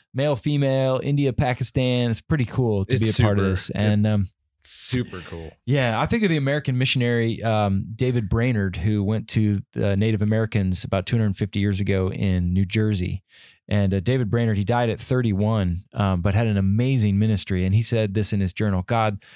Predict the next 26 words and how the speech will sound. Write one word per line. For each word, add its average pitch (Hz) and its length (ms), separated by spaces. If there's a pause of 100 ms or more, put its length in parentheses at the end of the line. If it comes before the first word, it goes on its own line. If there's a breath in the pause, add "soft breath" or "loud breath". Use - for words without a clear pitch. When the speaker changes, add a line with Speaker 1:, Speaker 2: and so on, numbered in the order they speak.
(180 loud breath)
Speaker 1:
let 147 200
me 170 140
make 131 240
a 117 40
difference 110 380
for - 160
you 104 160
that 101 140
is 98 160 (180)
utterly 139 500
disproportionate 104 1120
to 90 120
who 90 180
I 90 160
am." 87 400 (100)
Speaker 2:
Ugh. 90 200 (360 loud breath)
Speaker 1:
And 110 220
so 127 140
as 113 100
I 120 120
think 131 220
about, 107 440
you 123 120
know, 98 140
graduating 107 720
here, 101 440